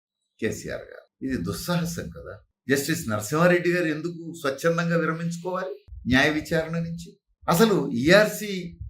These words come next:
తీర్పు మీద విచారణ చేపట్టే అవకాశం లేదు చట్ట ప్రకారం అని మీరు అనుకుంటే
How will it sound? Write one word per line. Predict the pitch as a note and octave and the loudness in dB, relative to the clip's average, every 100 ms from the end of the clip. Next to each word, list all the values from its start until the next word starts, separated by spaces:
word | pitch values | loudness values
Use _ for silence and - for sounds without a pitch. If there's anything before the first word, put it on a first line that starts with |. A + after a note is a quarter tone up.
| - - _ | -16 -20 _
తీర్పు | F3+ F#3 F#3+ | 0 2 2
మీద | F#3+ F#3+ | 4 6
విచారణ | F#3 D#3+ F#3 F3+ F3+ F3 | 4 4 4 4 4 0
చేపట్టే | D#3 E3+ E3+ E3+ E3+ | 0 0 0 0 2
అవకాశం | D3 D#3 F3+ E3+ F3 E3+ | 4 2 2 2 2 0
లేదు | D#3 E3 E3 | 2 2 -2
చట్ట | D#3 C3+ E3 | 0 0 0
ప్రకారం | D#3 D3 D#3 D#3 | 0 2 2 2
అని | D3+ | 0
మీరు | D3 C#3+ | -4 0
అనుకుంటే | C3 - D3+ C3 A2 - | 0 0 -6 -6 -8 -8